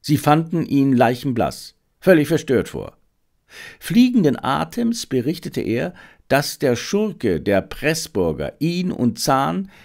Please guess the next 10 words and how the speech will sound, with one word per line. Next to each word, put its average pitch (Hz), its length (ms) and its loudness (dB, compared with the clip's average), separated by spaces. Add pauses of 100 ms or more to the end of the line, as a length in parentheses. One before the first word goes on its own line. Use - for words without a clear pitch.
(180)
die 117 120 0
zuletzt 151 400 0
von 117 160 -2
der 104 80 0
Sache 104 240 -2
nichts - 480 0
mehr 95 400 -2
hätten 113 360 -2
wissen 120 360 0
wollen, 123 320 2